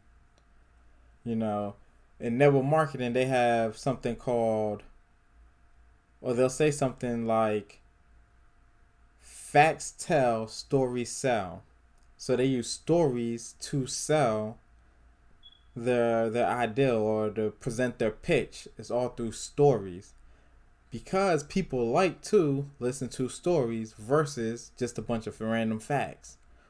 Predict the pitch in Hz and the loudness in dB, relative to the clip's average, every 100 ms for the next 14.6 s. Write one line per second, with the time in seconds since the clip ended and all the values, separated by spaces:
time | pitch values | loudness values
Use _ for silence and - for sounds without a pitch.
0 | - 131 147 165 160 160 135 131 165 131 | -6 0 4 4 2 0 -2 0 0 2
1 | 127 117 123 120 110 - 135 120 - - | 2 0 -2 -2 -4 -2 -4 -4 -12 -20
2 | - 120 135 139 151 165 143 131 147 139 | -10 -2 -2 -2 -2 0 2 2 0 -2
3 | 131 113 107 104 175 226 160 170 - _ | -2 0 2 2 2 2 0 -6 -16 _
4 | _ - 135 151 127 143 175 131 120 123 | _ -4 0 2 2 2 2 2 0 -2
5 | - - - - 117 113 101 147 143 151 | -8 -20 -18 -2 2 2 2 -2 -2 0
6 | 156 143 127 131 165 113 110 110 - - | 2 2 0 2 0 0 -2 -4 -8 -20
7 | - _ - 127 127 120 117 110 147 143 | -20 _ -10 -4 -2 0 0 2 4 4
8 | 139 135 123 127 127 120 110 127 135 123 | 4 2 0 0 2 2 0 0 0 0
9 | 120 - 110 147 143 120 120 117 110 - | -2 -4 0 0 0 -4 -4 -4 -4 -2
10 | 123 - 117 110 107 110 - 120 127 - | -2 0 2 2 -2 -8 -6 -4 -4 -6
11 | - 98 _ _ _ _ _ _ _ _ | -14 -16 _ _ _ _ _ _ _ _
12 | _ - 120 131 160 139 151 160 147 143 | _ -4 4 4 4 2 2 2 0 0
13 | 180 180 127 117 120 113 110 135 120 - | 0 0 -4 -4 -2 0 2 2 0 -4
14 | 127 107 - 127 98 92 | -6 -6 -4 -2 -4 -6